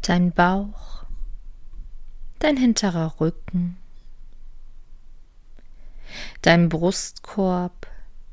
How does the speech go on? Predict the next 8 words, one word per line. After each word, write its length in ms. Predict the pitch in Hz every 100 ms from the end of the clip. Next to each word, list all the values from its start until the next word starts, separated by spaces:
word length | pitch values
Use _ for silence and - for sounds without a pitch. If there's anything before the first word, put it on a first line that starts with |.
| - - - - - - - - - - - - - - - - - - - - - - -
dein 420 | - 180 160 -
Hals, 920 | 170 170 170 170 180 - - - - - - - - - - - - - - - - - - - - -
deine 240 | 302 285
Schultern, 1200 | - - - 185 185 190 - 196 175 180 180 180 - - - - - - -
deine 280 | - 165 165
Oberarme, 1000 | - 175 175 170 - 165 165 165 170 165 - - - - - - - - - - - - - -
deine 240 | 160 151
Unterarme, 880 | - 160 170 - 160 160 160 165 170